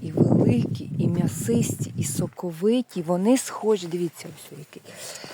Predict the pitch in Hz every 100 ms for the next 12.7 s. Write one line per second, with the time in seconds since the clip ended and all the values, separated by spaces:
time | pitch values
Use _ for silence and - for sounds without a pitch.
0 | - 170 180 220 269 - - 220 233 214
1 | - - - - - - - - _ _
2 | _ _ - 190 196 180 196 - 202 185
3 | 151 143 - - - - - - _ 180
4 | 190 - 202 269 - 220 202 202 196 -
5 | 220 - - 190 - 185 - 202 190 -
6 | 165 151 156 156 - 170 165 - 202 190
7 | 190 - 180 151 151 - - - - -
8 | - _ - 170 156 - 170 - 175 -
9 | 160 - 185 208 - - - _ _ _
10 | _ _ _ _ _ _ 170 175 196 196
11 | 170 160 156 160 160 - - - 165 151
12 | - 160 151 233 247 226